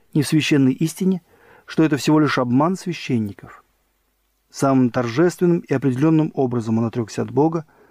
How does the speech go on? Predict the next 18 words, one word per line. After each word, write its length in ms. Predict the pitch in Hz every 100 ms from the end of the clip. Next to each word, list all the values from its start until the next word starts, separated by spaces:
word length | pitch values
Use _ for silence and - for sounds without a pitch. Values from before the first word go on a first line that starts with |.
| _ _ _
на 80 | 120
служение 380 | 143 139 151 143
которому 440 | 135 139 170 170
был 180 | 135 143
посвящен, 600 | 131 - 127 - 123 104 - _ _ _ _ _ -
заявил, 460 | 123 143 147 156
что 180 | 123 139
его 160 | 120 123
нет, 320 | 147 185 - _ _ _ _ _ -
и 100 | 131
впредь 360 | - 160 269
обязался 520 | - 143 131 135 120 117
служить 320 | 127 120 120
свободе, 520 | - 113 135 170 175 - _ _ _
равенству, 720 | 131 127 131 147 135 147 131 _ _ _ _
добру 400 | 127 131 131 156
и 60 | 160
нравственности. 760 | 135 120 - - 107 - -